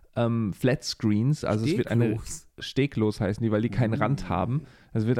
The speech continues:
Speaker 1: quasi ein riesen Flatscreen, der hier aufgebaut wird und wir kaschieren das Ganze als Fenster. Das heißt, man hat quasi Fenster und man guckt aus diesem Raum raus, kann da aber alles rein projizieren, was soll.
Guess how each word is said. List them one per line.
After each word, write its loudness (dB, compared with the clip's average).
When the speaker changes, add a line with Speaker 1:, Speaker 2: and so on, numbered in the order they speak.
Speaker 1:
quasi 2
ein 0
riesen 2
Flatscreen, -2
der 2
hier 0
aufgebaut 0
wird 0
und -2
wir 2
kaschieren 0
das 0
Ganze -4
als -8
Fenster. 0
Das -4
heißt, -2
man 2
hat -2
quasi -2
Fenster -2
und -4
man 0
guckt -12
aus -6
diesem 0
Raum 0
raus, -2
kann -2
da 0
aber -4
alles -4
rein -2
projizieren, 0
was -4
soll. 0